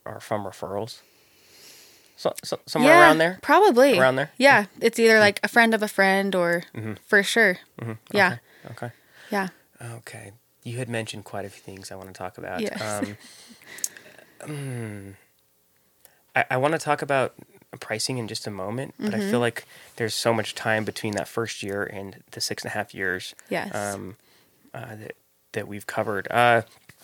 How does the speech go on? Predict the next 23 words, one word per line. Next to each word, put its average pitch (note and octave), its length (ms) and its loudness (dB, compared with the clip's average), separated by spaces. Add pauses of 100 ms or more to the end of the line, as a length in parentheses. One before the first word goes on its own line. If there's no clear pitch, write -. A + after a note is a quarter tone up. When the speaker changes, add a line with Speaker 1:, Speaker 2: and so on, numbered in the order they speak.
(120)
Speaker 2:
Mm-hmm. G3+ 320 -6 (640)
Speaker 1:
you, C#3+ 220 -4 (360)
you, C#3 160 -10 (540)
you C#3+ 120 -10
said, D3 300 6
Emily, C#3+ 260 6
that B2 140 -4
there's B2+ 200 2
not B2+ 440 2
been, A#2+ 380 -2 (200)
you B2 80 -14
know, A#2+ 120 -4
maybe A#2 260 -4
a, A2+ 80 0 (120)
a A#2 60 -6
formula A2+ 760 0
or A2 160 0
a G#2+ 60 -2
trick - 340 -6
for A2+ 200 -6
growing A2 360 -2
the G#2 80 -10
business. A2 640 -6